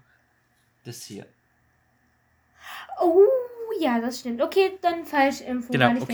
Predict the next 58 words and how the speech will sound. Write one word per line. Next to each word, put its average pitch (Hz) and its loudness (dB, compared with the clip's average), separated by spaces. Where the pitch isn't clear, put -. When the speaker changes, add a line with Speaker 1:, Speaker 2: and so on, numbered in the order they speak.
Speaker 2:
denke, 113 0
Speaker 1:
also 147 4
Speaker 2:
das 117 -4
war 131 2
Speaker 1:
was - -2
came, 135 -2
was 123 -4
came 127 4
denn? 101 -4
So, - -4
Speaker 2:
Auf 339 2
Speaker 1:
okay. 349 2
Speaker 2:
jeden 403 4
Fall 220 -4
<laughs> 381 2
sind 339 -2
wir, 320 -4
wo 320 -4
war 381 10
ich 381 -4
denn? 233 -6
Wo 277 -12
war 339 6
ich 359 0
stehen 403 -2
geblieben? 240 -2
Ach 370 -2
ja, 392 4
genau. 339 2
Ich, 339 -4
ich 320 -10
weiß 453 2
ja 392 4
nicht, 320 -2
ob 339 2
es - -6
jetzt 320 -4
Speaker 1:
Sorry 330 -2
fürs 330 2
Speaker 2:
zweihunderteinundzwanzig - 0
B 285 -6
Speaker 1:
Unterbrechen. 285 0
Speaker 2:
Baker 320 0
Street, 285 -4
die 254 0
gibt's 370 2
ja, 254 4
aber 233 2
ich 240 -4
weiß 277 2
ja 294 -4
nicht, 254 -6
ob 226 -4
es - -14
die 247 -10
gleiche 254 0
ist, 240 -4
die 240 0